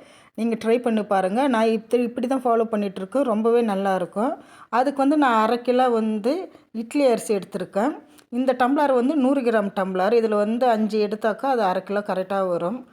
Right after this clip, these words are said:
So, அந்த அளவுக்கு நான் எடுத்து வச்சிருக்கேன். இதே டம்ளர்ல நாம வந்து ரேஷன் அரிசி வந்து ஏழு டம்ளர் எடுக்க போறேன். இ-, இது ரெண்டையும் எடுத்து நம்ம ஊற வச்சு, இப்போ வந்து இட்லி அரிசி வந்து அரை கிலோ, கிலோ கணக்குல சொல்லணும்னா அது அரை கிலோ.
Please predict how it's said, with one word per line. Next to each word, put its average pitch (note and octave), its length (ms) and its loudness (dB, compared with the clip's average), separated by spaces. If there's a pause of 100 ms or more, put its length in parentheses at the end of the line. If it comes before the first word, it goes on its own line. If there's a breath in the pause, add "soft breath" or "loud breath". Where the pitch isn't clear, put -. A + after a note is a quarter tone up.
(360 soft breath)
So, - 120 -4
அந்த A3+ 200 2
அளவுக்கு A#3+ 320 2
நான் G#3+ 200 -2
எடுத்து G#3 220 -4
வச்சிருக்கேன். F#3+ 580 -4 (100)
இதே B3+ 260 0
டம்ளர்ல A#3 520 0
நாம G#3+ 260 -2
வந்து G#3 240 -2
ரேஷன் A#3+ 380 -2
அரிசி G3 240 -6
வந்து G3 280 -6
ஏழு A3+ 220 -2
டம்ளர் G#3 380 -2
எடுக்க F3+ 220 -10
போறேன். D3+ 360 -6 (600 soft breath)
இ-, B3 160 -20 (920)
இது C#4 320 0
ரெண்டையும் B3+ 420 2
எடுத்து G#3+ 280 0
நம்ம A3 300 2
ஊற A3 160 2
வச்சு, A3 200 -2
இப்போ C4 200 0
வந்து A3+ 300 0
இட்லி A#3+ 300 -2
அரிசி A#3 240 -2
வந்து G#3 240 -4
அரை G3 240 2
கிலோ, G#3 280 -4 (640)
கிலோ B3 160 2
கணக்குல A#3 360 -4
சொல்லணும்னா A3 400 -2
அது A3+ 120 0
அரை G3+ 240 0
கிலோ. G#3 260 0